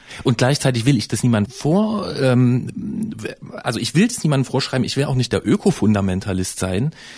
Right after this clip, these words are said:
Wie gesagt, ich schätze diese Erfahrung sehr, aber das ist für mich so dieser Konflikt, der da läuft. Also müsste Gesellschaft es nicht regulieren, aber kann sie das überhaupt? Weil unsere Emission, Emissionen steigen,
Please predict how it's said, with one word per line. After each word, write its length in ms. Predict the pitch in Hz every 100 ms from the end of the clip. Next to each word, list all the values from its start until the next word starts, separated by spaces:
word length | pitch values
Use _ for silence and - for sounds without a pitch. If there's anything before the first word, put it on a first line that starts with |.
| - -
Wie 320 | - 107 120
gesagt, 320 | 127 185 214
ich 80 | 131
schätze 260 | - 170 139
diese 180 | 123
Erfahrung 400 | 117 110 117 110
sehr, 320 | 107 180 190 -
aber 140 | 107
das 160 | 110 -
ist 160 | 147
für 60 | 127
mich 180 | 131 -
so 220 | 123 110 - - -
dieser 160 | 117
Konflikt, 420 | 110 117 - - -
der 80 |
da 80 | 123
läuft. 440 | 110 92 90 - -
Also 140 | 98
müsste 320 | 107 180 -
Gesellschaft 540 | 147 120 127 - 123 117
es 120 | -
nicht 340 | 110 139 - _ -
regulieren, 840 | 90 120 110 104 95 117 165 214 - - - - _
aber 160 | - -
kann 220 | - 156
sie 100 | 180
das 140 | 160
überhaupt? 500 | 117 120 104 90 - - -
Weil 260 | - 110 113 - - -
unsere 260 | - 127 -
Emission, 400 | 120 - 127 78
Emissionen 540 | 87 127 113 131 147
steigen, 540 | - 113 110 107 113